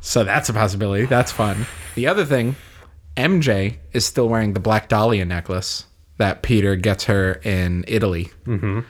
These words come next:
Speaker 1: after the spell wipes her memory. So she, there's still so-, she,
Speaker 2: That's why I
Speaker 1: she woke
Speaker 2: say
Speaker 1: up that morning and decided to put that on.
Speaker 2: That's why I'm saying there has to be a connection still.
Speaker 1: Yeah.
Speaker 2: There's still something there. And I,
Speaker 1: Mm-hmm.
Speaker 2: it just, imagine if you were in those shoes.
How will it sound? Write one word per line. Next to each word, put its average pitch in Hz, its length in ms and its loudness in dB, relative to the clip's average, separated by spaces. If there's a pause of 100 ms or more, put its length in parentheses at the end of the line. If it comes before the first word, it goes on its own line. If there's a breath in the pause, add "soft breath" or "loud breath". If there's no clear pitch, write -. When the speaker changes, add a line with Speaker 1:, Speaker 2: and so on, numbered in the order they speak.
(560 soft breath)
Speaker 1:
after 107 600 -2 (240)
the 104 120 -8
spell 98 320 0
wipes 95 240 -2
her 85 60 -4
memory. 90 400 -6 (640)
So - 280 -4
she, - 220 -6
there's 107 300 -2
still 175 240 2
so-, - 280 0
she, - 140 -4
Speaker 2:
That's 202 160 -2
why 226 260 0
I 202 120 0
Speaker 1:
she - 220 -4
woke 214 220 0
Speaker 2:
say 247 60 2
Speaker 1:
up - 100 -2
that 165 140 0
morning 127 300 0
and 113 100 0
decided 147 380 0
to 123 40 -4
put 151 200 -2
that 113 160 0
on. 113 240 0
Speaker 2:
That's 156 160 -2
why 180 100 2
I'm 160 100 0
saying 139 340 0
there 123 140 2
has 156 360 -2
to 139 120 0
be 120 260 0
a 98 60 0
connection 104 560 -2
still. 120 160 -4
Speaker 1:
Yeah. 92 180 -4 (120)
Speaker 2:
There's 113 160 2
still 139 220 2
something 104 380 0
there. 92 300 0
And 113 120 -2
I, 156 100 4
Speaker 1:
Mm-hmm. 156 120 -2
Speaker 2:
it 143 40 -2
just, 143 280 -2 (1800 soft breath)
imagine 139 520 2
if 117 80 -2
you 120 100 2
were 113 80 4
in 107 120 2
those 104 200 2
shoes. 110 540 -6